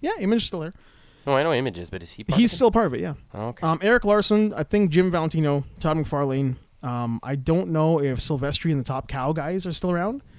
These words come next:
Speaker 1: but those three guys are still, like, really hard there.
Speaker 2: Really?
Speaker 1: Yeah. I think,
Speaker 2: I'm
Speaker 1: um,
Speaker 2: pretty out of
Speaker 1: Robert
Speaker 2: touch, mind
Speaker 1: Kirkman
Speaker 2: you.
Speaker 1: is, like, the new, the new big boy there, though. Robert, Robert Kirkman? Who? Yeah, he does Invincible, the Walking Dead guy.
Speaker 2: Oh.
Speaker 1: Yeah, he's, like, the new big wig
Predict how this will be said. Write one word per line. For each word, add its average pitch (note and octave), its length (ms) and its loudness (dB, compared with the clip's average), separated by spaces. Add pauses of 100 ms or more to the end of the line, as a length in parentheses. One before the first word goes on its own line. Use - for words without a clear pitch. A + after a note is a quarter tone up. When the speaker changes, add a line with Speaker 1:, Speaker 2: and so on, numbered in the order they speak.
(260)
Speaker 1:
but D3+ 240 4
those E3+ 380 8
three E3 200 2
guys C3 240 2
are B2+ 60 -2
still, A#2+ 500 -2
like, A#2 180 -8
really C3+ 360 0
hard A2+ 300 -4
there. A2 160 -8
Speaker 2:
Really? G2+ 280 -8 (760)
Speaker 1:
Yeah. - 80 -6 (260)
I F#3+ 80 4
think, G4+ 220 4
Speaker 2:
I'm - 60 4
Speaker 1:
um, A#3 100 6
Speaker 2:
pretty F3 120 6
out G3+ 80 8
of A3 60 4
Speaker 1:
Robert A3 40 6 (100)
Speaker 2:
touch, - 60 0
mind A3 100 12
Speaker 1:
Kirkman C3 360 -2
Speaker 2:
you. - 60 -4
Speaker 1:
is, D3+ 120 0
like, D#3+ 160 2
the D#3 80 4
new, D3 680 6
the C#3+ 100 0
new D#3 220 6
big C3+ 320 0
boy A#2+ 200 0
there, A2 160 -6
though. G#2 180 -10
Robert, C3 400 -6
Robert D#3 360 -10
Kirkman? B3 420 -8
Who? A3+ 240 0
Yeah, A3+ 140 0
he D#3+ 120 4
does E3 140 2
Invincible, C#3+ 440 0 (160)
the - 100 -12
Walking D#3+ 280 0
Dead C#3+ 180 -2
guy. C#3 220 -12
Speaker 2:
Oh. A#2 240 -4 (120)
Speaker 1:
Yeah, D#3+ 160 0
he's, D#3+ 280 2
like, E3 120 2
the D3+ 80 2
new D3 540 4 (140)
big C#3 200 0
wig A#2 300 -4